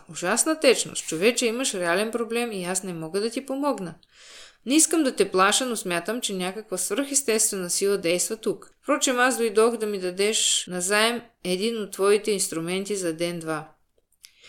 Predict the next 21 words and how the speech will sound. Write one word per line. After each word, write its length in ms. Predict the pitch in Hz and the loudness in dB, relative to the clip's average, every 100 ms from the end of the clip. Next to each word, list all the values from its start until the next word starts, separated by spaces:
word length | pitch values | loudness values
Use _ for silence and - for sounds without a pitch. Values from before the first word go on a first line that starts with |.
| - _ _ | -20 _ _
Интересът 760 | 185 180 180 175 226 277 311 | -12 -6 -2 2 4 4 2
ми 120 | 285 269 | -2 0
към 200 | 226 196 | 2 0
опитността 580 | 185 175 170 165 - | 0 -2 -2 -2 -2
на 180 | 277 294 | 0 4
Робърт 320 | 196 175 196 | 4 4 2
ставаше, 600 | 214 - 170 165 175 233 226 | 0 2 2 2 2 0 0
естествено, 760 | 185 - 196 196 - 220 220 | -2 2 2 4 2 -2 -2
все 280 | - - 190 | 0 2 4
по-голям 540 | 196 220 226 226 220 214 | 4 4 4 4 0 -2
и 80 | 185 | -4
не 120 | 170 | -4
можех 360 | 156 175 214 226 | -2 0 0 0
да 120 | 226 | 0
не 80 | 226 | 2
запитам 500 | 220 202 208 220 208 | 0 0 -2 -2 -4
какво 380 | 165 - 180 | -6 -2 2
си 160 | 214 - | 4 4
е 80 | 220 | 2
помислил 480 | 208 202 196 208 196 | 0 0 0 0 0
той 340 | 190 190 196 | 6 6 4